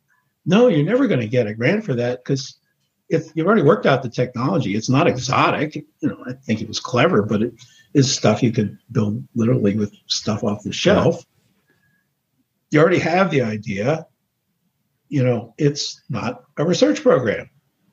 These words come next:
Speaker 1: You know, it's not academic research, but it would be f-, perfect for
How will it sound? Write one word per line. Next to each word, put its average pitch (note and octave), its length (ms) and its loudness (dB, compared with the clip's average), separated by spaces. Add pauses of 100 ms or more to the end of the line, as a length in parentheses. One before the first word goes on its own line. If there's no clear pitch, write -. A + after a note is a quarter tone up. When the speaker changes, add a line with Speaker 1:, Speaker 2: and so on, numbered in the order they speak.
Speaker 1:
You A2+ 80 -6
know, G#2 60 -4
it's - 100 -10
not C3 140 2
academic D3+ 480 2
research, G3 420 0
but D#3+ 100 4
it F3+ 100 4
would F3 100 2
be F3 120 0
f-, - 220 -12 (100)
perfect E3+ 420 -2
for C3 600 0